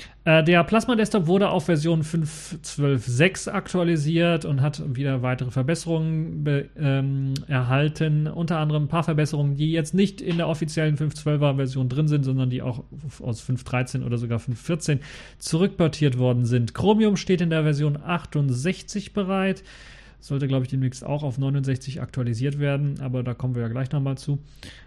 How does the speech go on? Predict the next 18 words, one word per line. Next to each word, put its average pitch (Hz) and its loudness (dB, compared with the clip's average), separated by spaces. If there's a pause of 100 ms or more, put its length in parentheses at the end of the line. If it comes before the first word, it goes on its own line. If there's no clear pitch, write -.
(140)
Äh, 139 4
LibreOffice 185 2
wurde 165 2
auf 151 -2
Version 147 0
sechs 139 -2
eins 175 -2
aktualisiert. 156 0
Äh, 147 0
der 143 -2
Intel 151 0
Microcode 165 -2
wurde 156 0
mit 147 2
den 143 0
neuesten 135 -2
Sicherheitsfixes 156 -2
aktualisiert. 147 -2